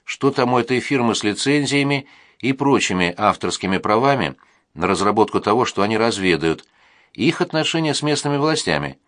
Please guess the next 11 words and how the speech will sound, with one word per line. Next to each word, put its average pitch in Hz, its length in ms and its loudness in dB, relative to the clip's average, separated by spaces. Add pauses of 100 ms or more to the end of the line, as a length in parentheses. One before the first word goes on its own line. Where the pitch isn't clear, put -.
(600)
Хотя, 185 340 -2
если 190 360 0
им 160 100 2
позволили 151 520 2
там 92 240 0
что-то 131 320 0
искать, 185 420 0 (360)
то 87 100 0
отношения, 117 520 0
видимо, 120 280 2
нормальные". 131 580 0